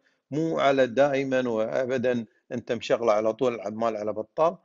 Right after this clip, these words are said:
لا، تحاول ما تشغله إلا إذا كنت أنت محتاجه فعلا، بطارية بتخلص تشغله، أو إنك أنت مثلا قاعد تستخدم، آه، شيء ثاني مثلا ألعاب، جيمز، أو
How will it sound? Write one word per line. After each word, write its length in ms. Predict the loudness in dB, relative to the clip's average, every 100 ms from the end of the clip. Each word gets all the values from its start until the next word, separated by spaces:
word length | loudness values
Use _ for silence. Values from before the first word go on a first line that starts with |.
| _ -6
لا، 360 | -2 -2 -4 -14
تحاول 520 | -2 0 0 -2 -4
ما 140 | -4 -6
تشغله 340 | -2 0 2
إلا 180 | 0 -2
إذا 120 | -6
كنت 280 | -6 -6 -6
أنت 160 | -8 -8
محتاجه 440 | -6 -2 -2 -2
فعلا، 380 | -4 -2 -2 -4
بطارية 380 | -2 0 2 0
بتخلص 540 | -4 -2 0 0 -2 -12 -20 _ _ -10 0
تشغله، 360 | 0 2 0 4
أو 200 | 6 4
إنك 240 | 4 0
أنت 360 | 0 2 2 2
مثلا 360 | 0 0 0 2
قاعد 200 | 0 -2
تستخدم، 600 | -2 0 0 0 -2 -4 _ _ _ _ _ _ _ _ _ _ -4
آه، 120 | -2
شيء 220 | 0 0
ثاني 320 | 2 2 2
مثلا 440 | -2 -2 -2 -2 -4
ألعاب، 480 | 0 4 4 2
جيمز، 500 | -2 -2 0 -2 -6
أو 360 | 2 2 2